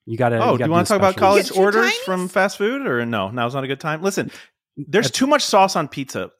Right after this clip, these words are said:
Speaker 2: The sauce is the worst part of the pizza.
Speaker 3: <laughs>
Speaker 2: So now we at least are getting light sauce. Okay. Yes. When a no sauce order, uh, w-, with other people is a wild move. I agree, but I had to request what I had to request at the time.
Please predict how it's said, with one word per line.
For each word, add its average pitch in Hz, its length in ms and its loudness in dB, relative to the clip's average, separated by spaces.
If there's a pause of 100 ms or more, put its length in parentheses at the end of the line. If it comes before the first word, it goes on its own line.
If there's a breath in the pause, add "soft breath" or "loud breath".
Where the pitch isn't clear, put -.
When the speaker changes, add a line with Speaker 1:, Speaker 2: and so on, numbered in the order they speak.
(100)
Speaker 2:
The 147 100 -2
sauce 214 420 -2
is 185 120 -8
the 170 100 2
worst 135 520 -2
part 127 260 0
of 120 180 -4
the 135 60 -4
pizza. 202 480 0
Speaker 3:
<laughs> - 40 -20
Speaker 2:
So 151 420 2
now 180 220 2
we 196 140 2
at 151 140 0
least 160 180 -4
are 156 60 -4
getting 139 260 0
light 117 360 0
sauce. 135 560 -2
Okay. 143 380 -2 (280 soft breath)
Yes. 135 380 0
When 131 340 -2 (160)
a 143 80 2
no 165 240 4
sauce 165 460 2
order, 123 480 -2 (260 soft breath)
uh, 123 180 -4
w-, 127 240 -14
with 143 280 0
other 139 180 2
people 107 640 -4
is 123 180 0
a 120 60 -2
wild 101 320 4
move. 90 260 -6 (100)
I 127 120 4
agree, 107 560 -2 (100)
but 117 180 2
I 123 140 2
had 131 300 0
to 151 100 -8
request 143 380 -2
what 160 100 -4
I 156 120 2
had 170 180 0
to 175 80 -10
request 214 360 -8
at 262 80 -20
the - 80 -20
time. 90 360 -10